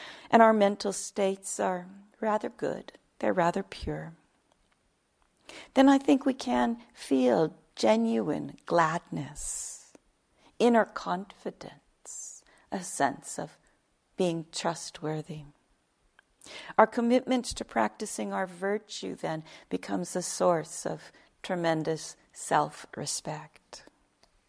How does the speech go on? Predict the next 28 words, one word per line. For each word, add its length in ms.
People 300
with 200
a 60
healthy 520
sense 440
of 80
self 600
and 140
have 280
genuine 840
self-respect 1500
don't 240
overestimate 920
themselves 760
and 160
vainly 440
boast, 840
nor 220
do 140
they 160
think 420
that 180
they 160
are 120
flawless, 880
perfect 520
human 480
beings, 680